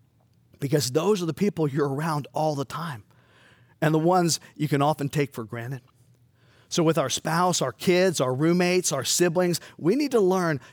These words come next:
to drop our defensiveness, our need to have the last word or always be right. Over the past five months, I've had a number of conversations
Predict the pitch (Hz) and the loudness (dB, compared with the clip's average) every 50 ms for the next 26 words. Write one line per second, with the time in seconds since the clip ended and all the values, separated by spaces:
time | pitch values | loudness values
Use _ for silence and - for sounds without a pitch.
0 | - - 147 127 107 120 131 170 175 180 190 - - - 156 156 131 143 127 - | -4 -4 -4 -4 -4 -6 -4 0 0 0 0 -2 -4 -6 -4 -4 -4 -6 -6 -8
1 | - 127 139 - - 120 101 110 104 95 - - - - - - - 160 160 165 | -8 -8 -8 -8 -8 -8 -10 -10 -12 -10 -10 -10 -10 -12 -8 -2 0 0 2 2
2 | 160 175 190 196 190 170 - - - - - - 160 143 160 170 165 131 151 143 | 2 4 4 4 4 2 0 -2 -8 -18 -8 -4 0 2 2 2 2 2 0 0
3 | 135 151 170 165 165 160 165 - 151 147 151 160 151 143 139 127 120 117 113 131 | 2 2 2 2 2 2 0 -2 -2 0 2 2 2 2 2 0 -2 -2 -2 -4
4 | 131 127 135 160 165 170 165 170 160 143 - - 147 135 123 104 117 107 101 98 | -4 -4 -2 -2 -2 0 0 0 -2 -2 -4 -4 -6 -6 -6 -8 -12 -12 -14 -14
5 | - _ - - _ _ _ _ _ _ _ _ _ _ _ _ _ _ _ _ | -16 _ -20 -20 _ _ _ _ _ _ _ _ _ _ _ _ _ _ _ _
6 | _ _ _ _ _ _ _ _ - - 180 190 180 147 190 180 170 160 - - | _ _ _ _ _ _ _ _ -2 0 2 2 2 2 2 2 0 0 2 2
7 | 160 156 156 143 156 160 156 143 - 151 151 147 180 170 151 131 - 139 131 143 | 2 2 2 2 0 0 0 0 0 0 0 2 2 2 2 2 0 -2 0 2
8 | 156 170 175 165 156 139 - - 165 160 151 143 135 - - 156 151 165 151 - | 2 2 2 2 0 -2 -2 -2 -2 0 0 0 -2 -2 0 0 0 0 0 0
9 | 151 139 127 - | -2 -4 -6 -6